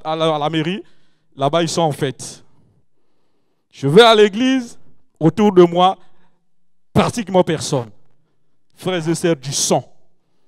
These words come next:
ils sont arrivés à mener ma maman de leur côté. Donc, elle n'était pas là aussi. Problème.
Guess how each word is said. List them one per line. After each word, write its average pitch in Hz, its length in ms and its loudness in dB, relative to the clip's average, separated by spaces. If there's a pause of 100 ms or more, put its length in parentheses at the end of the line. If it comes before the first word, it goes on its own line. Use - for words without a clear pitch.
(600)
ils 165 60 -10
sont 180 260 0
arrivés 165 340 0
à 170 80 0
mener 160 240 -4
ma 160 200 -4
maman 160 420 0
de 156 100 0
leur 156 220 -2
côté. 107 320 -10 (1120)
Donc, 147 160 -6 (260)
elle 135 200 -8
n'était 120 260 -10
pas 107 160 -14
là 104 140 -18
aussi. - 280 -16 (2500)
Problème. 131 480 -8